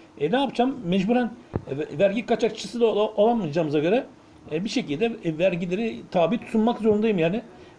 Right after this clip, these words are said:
E, ben de o yüzden, e, bu şekilde davranmak zorunda kaldım. Çünkü gerçekten zor. Şimdi diğer öteki arkadaşlar da, e, kendine bu, e, sistemde, e, kabul olursa, çünkü benim, ben de kabul olacağımı sanmıyordum. E, oldum bir şekilde oldum ama,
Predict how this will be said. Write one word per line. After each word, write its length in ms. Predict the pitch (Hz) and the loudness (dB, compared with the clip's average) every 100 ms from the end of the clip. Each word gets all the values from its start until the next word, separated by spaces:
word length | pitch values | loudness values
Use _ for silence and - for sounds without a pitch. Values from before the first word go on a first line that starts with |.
| - | -4
E, 100 | 151 | 0
ben 160 | 262 | 0
de 40 | 254 | 2
o 100 | 262 | 0
yüzden, 300 | 220 262 269 | 0 -2 -2
e, 140 | 202 196 196 - 165 | -4 -4 -6 -10 -6
bu 60 | 214 | -4
şekilde 440 | 247 233 240 214 | -2 -2 -2 0
davranmak 380 | 190 208 226 196 | 4 4 2 2
zorunda 240 | 214 180 | 0 2
kaldım. 260 | 175 170 233 | 2 0 0
Çünkü 280 | - 202 247 | -4 -4 -4
gerçekten 560 | 170 202 226 277 233 165 | 0 -2 -2 -4 -2 0
zor. 240 | 160 139 | 0 0
Şimdi 260 | 135 202 175 | -2 -6 -4
diğer 200 | 170 226 | 0 0
öteki 400 | 214 196 220 240 | 2 -2 -4 -2
arkadaşlar 440 | 226 226 220 262 233 | 0 2 0 0 2
da, 160 | 175 - - - - - | 0 0 -12 -20 -20 -8
e, 220 | 143 143 | -6 -2
kendine 500 | - 190 208 220 208 160 | -2 0 0 0 -2 -2
bu, 400 | 196 220 208 185 | 0 2 2 0
e, 380 | 175 151 151 151 143 139 - - - - - - - - - - - | 2 4 4 2 -2 -4 -8 -14 -4 -4 0 -2 -4 -10 -14 -20 -14
sistemde, 640 | - 190 208 202 208 175 - - | -10 -2 0 2 2 0 -4 -4
e, 200 | 151 139 | -2 -2
kabul 240 | - 170 | 0 2
olursa, 440 | 214 208 294 - 262 | 4 4 4 2 0
çünkü 280 | - 196 220 | 0 -4 -2
benim, 360 | 196 226 220 160 | 0 0 -2 0
ben 140 | 214 | 0
de 80 | 214 | 0
kabul 220 | 180 180 | -2 0
olacağımı 540 | 202 202 185 208 208 202 | 2 2 4 2 2 0
sanmıyordum. 500 | 233 311 202 277 294 - - - | 0 0 0 -2 -6 -16 -20 -10
E, 100 | 220 | -2
oldum 360 | 311 320 302 247 | 2 4 4 2
bir 60 | |
şekilde 300 | 233 226 226 | 0 -2 2
oldum 260 | 254 240 247 | 2 4 2
ama, 240 | 320 214 | 2 0